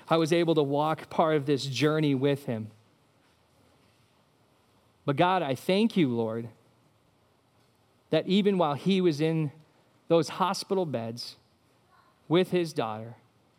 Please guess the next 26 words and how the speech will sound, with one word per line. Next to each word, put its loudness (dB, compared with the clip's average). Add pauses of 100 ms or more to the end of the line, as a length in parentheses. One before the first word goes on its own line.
(520)
crying 0
out -2
to -4
you, -8 (560)
and 2
now 0
with 2
his -2
grandson, -4 (800)
crying 2
out -4
to -4
you, -2 (1160)
the -2
God, 0
that -4
you 2
were 4
with 2
him -10 (1800)
and 0
that 0
you 2
never 2
left 0
him. -8